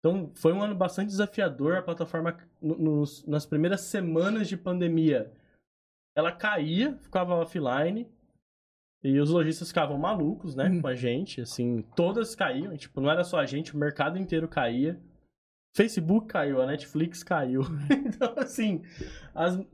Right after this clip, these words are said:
Speaker 1: o Google caiu.
Speaker 2: Todo mundo conectado, né?
Speaker 1: Então, to-, cara, assim, as redes da Vivo, da Claro falharam no Brasil.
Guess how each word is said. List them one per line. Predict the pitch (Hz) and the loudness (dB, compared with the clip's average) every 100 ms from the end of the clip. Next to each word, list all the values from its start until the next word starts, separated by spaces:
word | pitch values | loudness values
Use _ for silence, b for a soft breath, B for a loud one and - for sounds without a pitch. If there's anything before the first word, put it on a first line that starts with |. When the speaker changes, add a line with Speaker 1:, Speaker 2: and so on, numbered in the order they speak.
| - | -10
Speaker 1:
o | 208 196 | -2 4
Google | 240 269 190 | 6 6 2
caiu. | 180 165 151 165 143 117 | 0 2 4 4 2 2
Speaker 2:
Todo | 180 190 | 4 6
mundo | 196 | 6
conectado, | 190 185 175 151 160 175 | 6 4 2 2 2 2
né? | 175 180 160 | 2 0 0
Speaker 1:
Então, | 208 220 | -2 -2
to-, | 226 240 226 | -2 -4 -2
cara, | 240 220 160 | -2 0 0
assim, | 156 226 190 | -2 -4 0
as | 175 170 | 0 -2
redes | 156 202 220 170 | -2 0 0 -2
da | 147 151 135 | 2 2 2
Vivo, | 127 180 196 151 139 | 0 2 2 0 0
da | 151 | 0
Claro | 147 160 160 160 139 | 0 2 4 4 -2
falharam | 160 147 143 147 131 | -4 0 0 2 0
no | 127 | -4
Brasil. | 123 120 120 131 123 | -2 0 2 2 2